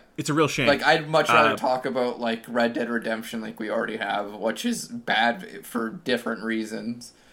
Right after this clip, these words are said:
Speaker 2: or something like
Speaker 1: Yes.
Speaker 2: F F twelve, which is just a weird fucking game in general, rather than something
Speaker 1: It's
Speaker 2: like this.
Speaker 1: Yeah, or something like even Last of Us two, we're criticizing what is otherwise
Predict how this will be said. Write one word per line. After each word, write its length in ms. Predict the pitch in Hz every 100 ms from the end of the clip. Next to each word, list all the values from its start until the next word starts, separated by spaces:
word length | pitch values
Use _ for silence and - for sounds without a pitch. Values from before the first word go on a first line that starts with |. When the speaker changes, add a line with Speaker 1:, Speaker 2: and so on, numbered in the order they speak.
| _ -
Speaker 2:
or 280 | 123 120
something 320 | 123 139 135 127
like 140 | 123
Speaker 1:
Yes. 160 | 127 123
Speaker 2:
F 200 | 123 123
F 200 | 120 -
twelve, 600 | - 131 117 107 110 -
which 240 | 117 117
is 160 | 120 113
just 240 | - 120
a 80 | -
weird 320 | 120 123 113
fucking 440 | - 139 113 113 113
game 300 | 117 113 110
in 120 | 107
general, 560 | 107 110 107 98 95 - _ _ -
rather 280 | 120 113 107
than 100 | 104
something 320 | - 233 175
Speaker 1:
It's 200 | - -
Speaker 2:
like 100 | -
this. 140 | - - _ _ _ _ _ _ _
Speaker 1:
Yeah, 260 | 165 147 92
or 140 | 180 170
something 340 | 202 156 156
like 220 | 151 147
even 200 | 180 151
Last 300 | 135 135 135
of 80 | 139
Us 140 | 120 -
two, 480 | 151 147 127 120 - -
we're 240 | 143 147
criticizing 1080 | - - 190 175 175 160 147 160 143 - 123
what 200 | 143 143
is 160 | 139 -
otherwise 760 | 139 139 127 127 123 123 120